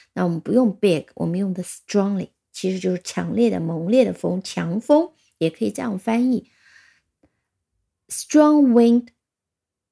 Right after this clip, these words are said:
hit the city yesterday.” 或者是，“The wind strongly hit the city yesterday.” 这两个都可以。那我们用的这个动词，顺便说一下，前面是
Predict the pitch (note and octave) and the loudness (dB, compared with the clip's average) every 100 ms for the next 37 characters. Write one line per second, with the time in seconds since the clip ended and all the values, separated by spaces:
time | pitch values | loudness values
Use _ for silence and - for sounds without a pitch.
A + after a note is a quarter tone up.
0 | _ _ _ _ - D#4 D4+ - - _ | _ _ _ _ -4 -2 -2 -4 -20 _
1 | _ _ G#3+ G#3+ - B3+ G#3 - - _ | _ _ 0 0 0 0 0 -4 -8 _
2 | - G3 F#3+ - F3 E3+ F#3 - _ _ | -2 -2 -2 -6 -2 -2 -2 -8 _ _
3 | _ _ _ _ - A3 G3 G3+ F#3 _ | _ _ _ _ 4 4 4 -2 -2 _
4 | - G3+ G3 G#3 C#4 C#4 C#4+ - - - | 0 2 2 4 6 4 2 -8 -16 -2
5 | C#4 D4 D4 F#3+ F#3 _ - G#3+ G#3+ F#3 | 2 4 4 2 -2 _ -4 -2 0 -2
6 | - A3 G#3+ - - F#3 F3+ - F3+ F3 | 0 0 0 -4 -4 -2 -2 -6 -6 -4
7 | C#3 - _ _ - A3 E3+ F3 F3 A3 | -4 -8 _ _ 0 2 2 0 0 0
8 | G#3+ G3+ D#3 - - _ B3 A3+ F3+ G#3 | 0 -2 -2 -10 -20 _ 4 6 4 4
9 | B3 A3+ G3 F#3+ A#3 A3 B3+ G#3+ F#3+ F3 | 4 2 0 2 2 2 2 2 -2 -4
10 | G3+ F#3+ F3+ E3+ F3 G3+ F#3+ F#3+ F3+ - | -2 0 -2 -4 -4 -2 0 -2 -4 -4
11 | F#3 G3 G3+ G3+ F#3+ | -2 -2 -2 -2 -2